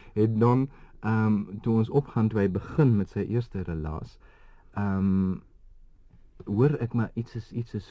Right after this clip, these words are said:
fout en iets is nie baie lekker nie. En Don begin oor enige iets behalwe die masjien praat.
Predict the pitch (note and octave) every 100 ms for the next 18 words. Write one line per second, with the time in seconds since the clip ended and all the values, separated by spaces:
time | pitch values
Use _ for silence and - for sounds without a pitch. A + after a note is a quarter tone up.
0 | - A2 F2+ G2 G#2 - G#2+ - F#2+ F2+
1 | F2 E2 D#2+ D#2 - - - - - -
2 | - - G#2+ G#2+ A2 C3+ C#3+ B2+ - A2
3 | A2 - G#2 G2+ C3 D#3+ D3+ - A2 F#2+
4 | - - G#2 G#2 F#2 G2+ G2 F#2 F#2+ F#2+
5 | - A#2 G2+ F2+ - - A2